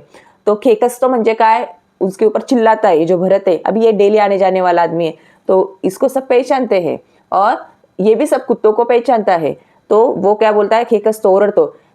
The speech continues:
"झेन्या, चुप, असं नाही करायचं,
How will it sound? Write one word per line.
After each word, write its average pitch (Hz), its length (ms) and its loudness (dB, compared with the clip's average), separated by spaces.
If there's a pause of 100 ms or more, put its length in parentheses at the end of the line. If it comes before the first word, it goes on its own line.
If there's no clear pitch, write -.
"झेन्या, 226 580 0
चुप, 311 140 0 (720)
असं 180 280 -2
नाही 220 160 2
करायचं, 226 560 2